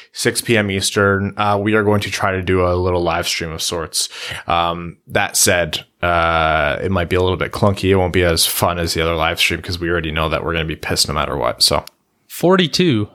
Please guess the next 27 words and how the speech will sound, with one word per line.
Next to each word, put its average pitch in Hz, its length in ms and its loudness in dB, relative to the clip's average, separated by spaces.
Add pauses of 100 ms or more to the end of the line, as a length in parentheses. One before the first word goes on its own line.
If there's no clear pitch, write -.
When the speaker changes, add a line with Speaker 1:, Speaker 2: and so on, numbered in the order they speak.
(140)
Speaker 2:
That 139 160 2
is 165 100 0
the 143 80 4
number 170 260 2
of 156 80 0 (180)
more 131 340 4
points 156 500 0
Toronto 113 400 2
had 113 260 0
than 104 120 2
Detroit. 98 460 0 (1400)
Speaker 1:
That's 104 300 -2
nuts. - 400 -8 (760)
Has 98 280 -4 (500)
Speaker 2:
Forty-four 196 680 2 (160)
is 117 100 2
the 123 80 0
number 113 240 4
of 107 140 0
points, 104 480 0 (200)
more 117 200 6
points 107 420 2
that 92 140 0 (240)
Edmonton 110 360 2
had 98 280 2 (100)
than 101 140 0
Detroit. 92 420 0